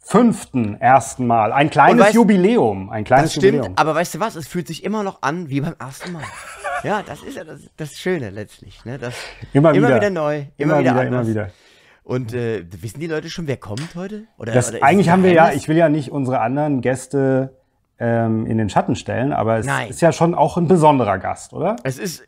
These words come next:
Speaker 2: ja, auf jeden Fall. Auf jeden Fall, hundert Prozent, ganz besonderer Gast. Und wir freuen uns beide, glaub ich, sehr, dass er sich bereit erklärt hat, hier in unserer kleinen Videoshow,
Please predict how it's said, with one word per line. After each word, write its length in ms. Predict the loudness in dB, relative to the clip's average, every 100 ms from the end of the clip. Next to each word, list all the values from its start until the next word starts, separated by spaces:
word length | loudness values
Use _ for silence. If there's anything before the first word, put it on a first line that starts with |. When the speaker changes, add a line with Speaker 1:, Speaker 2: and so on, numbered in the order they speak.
| -10
Speaker 2:
ja, 220 | -4 -2
auf 160 | -2 -4
jeden 180 | -8
Fall. 220 | -8 -12 -12 -14
Auf 160 | -12 -6
jeden 480 | 0 0 0 -8 -6
Fall, 380 | 0 0 0 -2
hundert 320 | -2 -2 -2
Prozent, 500 | -6 -6 -8 -8 -6
ganz 220 | -6 -6
besonderer 420 | -10 -8 -6 -6
Gast. 280 | -6 -8 -8
Und 200 | -10 -10 -14 -20 -12
wir 140 | -10 -8
freuen 400 | -4 -2 -2 -2
uns 180 | -8
beide, 380 | 0 2 4 2
glaub 220 | 2 -2
ich, 120 | -2 -4
sehr, 400 | 0 2 2 0
dass 240 | -4 -6 -4
er 160 | -4
sich 160 | -4 -6
bereit 260 | -4 -2 -2
erklärt 280 | -4 -8
hat, 80 | -8
hier 120 | -8 -8
in 60 |
unserer 240 | -8 -10 -8
kleinen 340 | -6 -6 -6
Videoshow, 640 | -10 -8 -8 -6 -6 -6